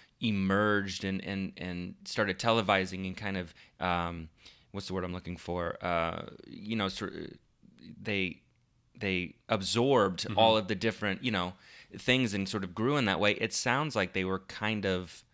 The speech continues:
Speaker 1: the only game in town. And so it was like, you either play for us.
Speaker 2: Yeah, it was
Speaker 1: Well, I mean, in terms of, like, if you, if you get hurt, you know, eh,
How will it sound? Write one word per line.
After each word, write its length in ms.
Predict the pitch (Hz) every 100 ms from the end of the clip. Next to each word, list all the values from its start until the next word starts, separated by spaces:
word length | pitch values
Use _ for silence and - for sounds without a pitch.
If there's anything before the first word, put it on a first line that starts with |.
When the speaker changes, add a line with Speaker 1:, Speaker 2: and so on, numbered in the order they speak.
| _ _ _ _ _ -
Speaker 1:
the 120 | 127
only 280 | 117 113 107
game 260 | 98 95 90
in 120 | 85
town. 400 | 104 110 87 71
And 100 | 73
so 180 | - 92
it 40 | 90
was 160 | 90
like, 280 | 90 87 -
you 120 | 101
either 140 | 101 92
play 260 | - 87
for 220 | 85 85
us. 480 | 87 110 131 - - _ _ _ _ _ _ _ - - -
Speaker 2:
Yeah, 260 | 156 175
it 120 | 120 139
was 280 | 143 131 120
Speaker 1:
Well, 120 | -
I 160 | - 160
mean, 180 | 151
in 80 | 147
terms 280 | - 151 131
of, 120 | 123
like, 260 | 110 107 -
if 180 | 127 -
you, 240 | 131 147 143
if 180 | 120 -
you 140 | 143
get 160 | 120 92
hurt, 520 | - 151 160 95 95
you 100 | 131
know, 120 | 147
eh, 120 | 117